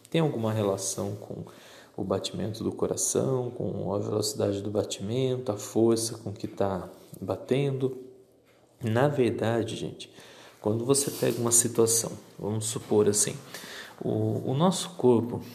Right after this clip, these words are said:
ele, ele trabalha, é, ele trabalha assim, com vários mecanismos, né, pra balancear, com vários mecanismos que vão,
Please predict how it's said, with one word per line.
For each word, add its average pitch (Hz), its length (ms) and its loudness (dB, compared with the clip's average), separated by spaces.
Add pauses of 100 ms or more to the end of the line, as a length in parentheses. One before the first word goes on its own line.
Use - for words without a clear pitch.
(260)
ele, 120 1400 2
ele 120 200 2
trabalha, 135 760 2 (380)
é, 120 240 -2 (400)
ele 120 140 -2
trabalha 131 400 2
assim, 160 260 2
com 175 560 4
vários 170 680 4
mecanismos, 135 1000 2
né, 113 140 0
pra 117 180 -2
balancear, 110 760 0
com - 140 -10
vários 107 260 0
mecanismos 104 680 -4
que - 160 -8
vão, 101 260 -4